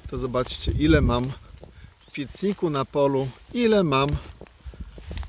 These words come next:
kwiatów. <laughs> Po prostu rosną w trawie, nie? Zobaczcie.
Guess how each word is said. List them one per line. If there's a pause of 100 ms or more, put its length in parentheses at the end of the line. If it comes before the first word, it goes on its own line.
(440)
kwiatów. (300)
<laughs> (560)
Po
prostu
rosną
w
trawie,
nie? (2250)
Zobaczcie.